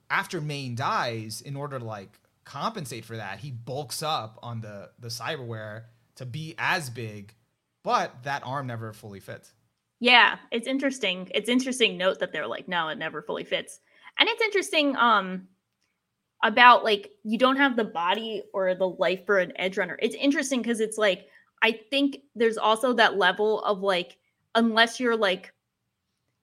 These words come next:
Speaker 2: you have no one looking out for you, I think that's what determines being an Edge Runner, where
Speaker 1: True.
Speaker 2: they're like, "We have no choice in life. No one was looking out for us. Like, our parents were not trying to put us through this expensive school." So I think
Speaker 1: Oh.
Speaker 2: that's also what they mean too.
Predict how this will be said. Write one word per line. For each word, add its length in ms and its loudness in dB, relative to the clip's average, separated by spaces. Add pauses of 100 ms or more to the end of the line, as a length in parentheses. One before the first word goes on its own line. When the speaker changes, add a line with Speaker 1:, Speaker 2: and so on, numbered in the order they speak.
(100)
Speaker 2:
you 140 4
have 140 6
no 220 6
one 220 4
looking 320 -4
out 260 -4
for 80 -6
you, 260 -2
I 100 2
think 320 2
that's 380 4
what 200 0
determines 520 2
being 180 0
an 80 0
Edge 200 0
Runner, 280 4
where 120 4
Speaker 1:
True. 20 2
Speaker 2:
they're 160 4
like, 320 0
"We 200 0
have 240 4
no 200 4
choice 400 0
in 120 -6
life. 240 0
No 120 2
one 120 0
was 120 -4
looking 180 0
out 140 0
for 120 -2
us. 180 -4
Like, 160 -4 (280)
our 160 6
parents 440 2
were 100 0
not 200 6
trying 300 0
to 80 -8
put 180 0
us 200 2
through 160 0
this 180 -2
expensive 500 -4
school." 580 0 (500)
So 180 2
I 60 4
think 300 2
Speaker 1:
Oh. 40 -20 (140)
Speaker 2:
that's 280 6
also 340 0
what 160 0
they 120 2
mean 300 2
too. 500 -2